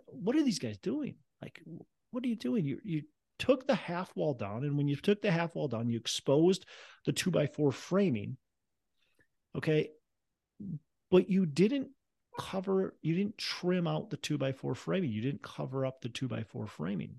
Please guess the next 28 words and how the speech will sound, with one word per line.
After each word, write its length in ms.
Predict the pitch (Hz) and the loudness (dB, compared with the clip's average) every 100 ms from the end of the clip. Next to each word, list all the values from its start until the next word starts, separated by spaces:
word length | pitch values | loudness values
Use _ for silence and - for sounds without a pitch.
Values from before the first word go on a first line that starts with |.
| 151 | -4
There's 180 | 135 | 0
a, 120 | 143 131 - - - - _ _ _ _ _ _ | 2 0 -8 -14 -14 -20 _ _ _ _ _ _
there's 300 | - 151 135 | 2 4 4
a 280 | 135 127 123 123 _ _ - 110 | 2 2 0 -2 _ _ -14 -8
one-by-six 1200 | 117 135 170 190 160 135 123 - - 233 170 131 | 0 6 6 8 6 6 4 4 4 4 2 -4
at 100 | 120 | -4
the 80 | 120 | -4
top 640 | - 233 262 170 151 - | -4 -2 0 0 -4 -4
that 160 | 139 - | -8 -6
comes 320 | 135 123 117 | -4 -2 -4
down, 480 | 113 101 98 135 185 _ _ _ _ _ _ _ _ _ _ - | -6 -10 -8 -8 -10 _ _ _ _ _ _ _ _ _ _ -4
but 180 | 143 139 | -4 0
then 280 | 147 143 135 | 0 2 2
where 140 | 135 | 0
the 100 | 127 | -2
railing 360 | 131 247 262 151 | -2 -2 -2 -2
came, 320 | - 117 120 | -4 -6 -4
they 100 | 123 | -6
just 300 | 117 127 - | -6 -10 -12
have 280 | 151 120 117 - | -10 -10 -10 -12
exposed 720 | 139 - - 123 127 131 - - | -4 -4 -2 2 4 2 -2 -8
two-by-four. 560 | - 110 98 - 85 - _ _ _ _ - - _ 170 | -6 -2 -4 -6 -12 -12 _ _ _ _ -20 -20 _ -2
And 260 | 170 165 - - | 0 0 -4 -6
then 200 | 143 180 | 6 6
there's 220 | 180 160 143 | 8 4 2
a 80 | |
nice, 380 | 139 139 135 - - | 2 2 0 -2 -8
like, 240 | 123 117 | -8 -8